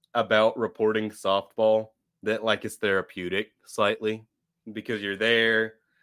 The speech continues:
and, and softball and baseball, you know, I grew up loving baseball. I still love baseball to this day.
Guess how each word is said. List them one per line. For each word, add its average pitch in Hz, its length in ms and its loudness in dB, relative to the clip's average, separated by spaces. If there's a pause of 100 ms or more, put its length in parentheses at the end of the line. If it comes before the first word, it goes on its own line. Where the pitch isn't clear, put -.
(140)
and, 107 300 -4
and 107 100 -8
softball 123 720 -2
and 101 120 -8
baseball, 98 680 -4 (260)
you 104 100 -4
know, 101 100 0
I 98 60 -2
grew 101 300 -4
up 95 220 -4 (300)
loving 92 440 -2
baseball. 92 520 -4
I 85 80 -6
still 95 280 -6
love 90 240 -4
baseball 90 440 -6
to 107 160 -10
this 92 180 -10
day. 104 340 -2